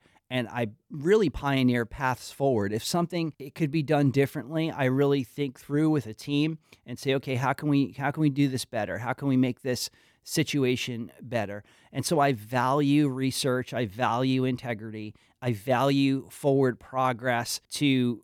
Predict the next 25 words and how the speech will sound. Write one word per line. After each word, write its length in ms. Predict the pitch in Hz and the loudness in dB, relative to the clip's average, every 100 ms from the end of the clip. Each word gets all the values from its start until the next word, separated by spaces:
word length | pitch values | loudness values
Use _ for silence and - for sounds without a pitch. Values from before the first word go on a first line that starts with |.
| - | -8
really 420 | 143 180 170 147 | 0 4 4 2
say, 200 | - 139 | 2 0
"Okay, 320 | 135 - 127 | 0 0 -2
what, 280 | 120 147 - | 0 -2 -2
what's 320 | 147 156 - | -2 -2 -2
gonna 220 | - 165 135 | -2 0 4
matter 600 | 120 131 131 139 131 127 | 4 4 2 2 2 2
most 400 | 131 117 107 - | 2 0 -4 -14
for 160 | 113 - | -16 -6
everybody 640 | 131 127 117 110 107 101 | -2 0 0 -2 -2 -6
when 180 | 101 113 | -6 -2
this 160 | 131 135 | 0 -2
product 520 | - 143 131 131 - | -2 0 0 -2 -6
is 160 | 120 107 | -10 -4
done? 420 | 131 117 95 101 _ _ - | -2 -2 -4 -12 _ _ -2
What's 280 | 139 139 | 0 0
gonna 160 | 156 139 | -2 0
matter 380 | 123 120 120 117 | 2 2 0 0
most 240 | 113 107 | -2 -4
for 80 | 107 | -6
everybody?" 480 | 208 - 117 104 107 | -4 -2 -2 -2 -2
So 220 | - 131 | 0 0
in 100 | 127 | 0
church 260 | - 180 - | -6 -8 -4
revitalization, 960 | 147 127 120 120 110 143 - 117 | -2 0 -2 -4 -6 -4 -4 -8